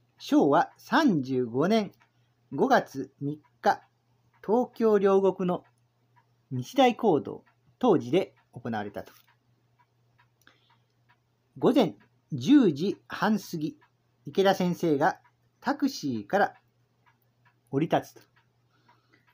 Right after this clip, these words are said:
黒のモーニング、あ、モーニングは戸田先生の形見であると。就任式は正午に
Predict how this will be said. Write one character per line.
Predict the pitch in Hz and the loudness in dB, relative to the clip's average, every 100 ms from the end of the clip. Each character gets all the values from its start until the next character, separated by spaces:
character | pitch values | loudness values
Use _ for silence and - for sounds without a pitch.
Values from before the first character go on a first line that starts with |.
| _ _ _ _ _ _ _ _ _ _ - | _ _ _ _ _ _ _ _ _ _ -2
黒 | 302 277 160 | 2 4 2
の | 185 - _ _ _ _ | 0 -4 _ _ _ _
モ | 147 139 196 | -4 0 4
ー | 247 | 4
ニ | 247 | 4
ン | 233 226 | 4 2
グ、 | 220 190 - _ _ _ _ _ | 0 -4 -8 _ _ _ _ _
あ、 | - 143 | -2 0
モ | 160 233 220 | 2 2 2
ー | |
ニ | 143 | 0
ン | 117 104 | -2 -4
グ | |
は | 110 165 - _ _ _ _ _ | -4 -6 -8 _ _ _ _ _
戸 | - | -6
田 | 156 233 | 0 2
先 | 254 254 | 2 0
生 | 247 262 214 | 0 0 2
の | 240 - _ | 2 -2 _
形 | - - 196 | -20 -4 0
見 | 247 | 2
で | 165 | 0
あ | |
る | - | -4
と。 | - _ _ _ _ _ _ _ _ _ _ _ _ _ _ | -20 _ _ _ _ _ _ _ _ _ _ _ _ _ _
就 | - 240 254 | -6 0 2
任 | 247 240 226 | 4 4 2
式 | 185 - 107 | 0 -10 -6
は | 104 151 - _ _ _ _ | 0 -2 -2 _ _ _ _
正 | - 294 269 156 | -2 2 4 2
午 | 127 | 0
に | 135 185 | -2 -4